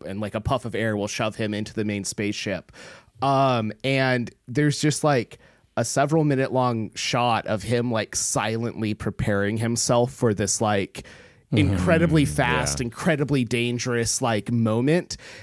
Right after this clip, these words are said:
Speaker 2: Mm-hmm.
Speaker 1: And it's just, like, this shot of him, like, silently psyching himself up is, like, holds up as well, and, like, better than any movie now where it's like he's gonna be, like, talking to himself and slapping himself in the face.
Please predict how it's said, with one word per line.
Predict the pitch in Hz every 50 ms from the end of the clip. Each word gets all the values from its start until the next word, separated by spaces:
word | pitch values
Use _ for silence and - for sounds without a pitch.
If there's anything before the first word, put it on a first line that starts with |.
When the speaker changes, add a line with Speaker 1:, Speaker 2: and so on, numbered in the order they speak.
| - -
Speaker 2:
Mm-hmm. | - 151 143
Speaker 1:
And | 160 160 160
it's | - 139 139
just, | - 165 - -
like, | 160 139 - -
this | 156 156
shot | - - - - 131 131 131 127 - -
of | 113 110
him, | 101 120 123 120 117 123
like, | 120 113 113 104 - - - -
silently | - - - - 127 110 120 120 120 123 127 - 80 113 117 113
psyching | 110 - - 110 104 104 - 123 113 107
himself | 117 120 113 - - 110 - - -
up | 90 78 113 120 - - -
is, | - 107 98 92 -
like, | 107 104 95 87 - - - - - - - - - - _ _ -
holds | - 165 208 202 - -
up | 175 147 - 147
as | 127 117 -
well, | 135 139 131 123 120 120 120
and, | 104 139 156
like, | 147 139 - -
better | 233 226 220 190 175 151
than | 139 147 147
any | 143 147 147
movie | 143 147 139 120 139
now | 135 135 139 143 135 135
where | 131 127
it's | 123 - -
like | 143 131 - - - - -
he's | - 185
gonna | - 202 185 165
be, | 160 170
like, | 160 127 98 -
talking | - 175 170 165 151 - 156 143
to | - 170
himself | 151 139 143 - - 156 139 131 123 -
and | 123 113
slapping | - - 151 151 135 117 - 139
himself | 139 135 120 - - 147 131 117 -
in | 117
the | 107 107
face. | - - 139 135 143 139 -